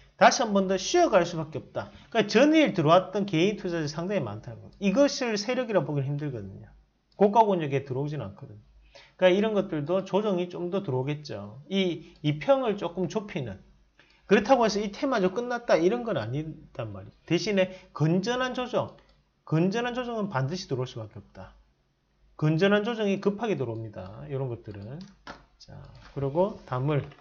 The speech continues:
자, 다물은 어때요? 가격적인 부분에서,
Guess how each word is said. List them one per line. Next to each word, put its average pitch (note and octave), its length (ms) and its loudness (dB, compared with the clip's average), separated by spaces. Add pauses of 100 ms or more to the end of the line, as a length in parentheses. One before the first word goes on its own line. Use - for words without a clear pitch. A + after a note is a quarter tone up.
(1900)
자, D3 180 0
다물은 G3+ 640 4
어때요? C#3+ 460 0
가격적인 G#3+ 720 2
부분에서, D#3 680 -2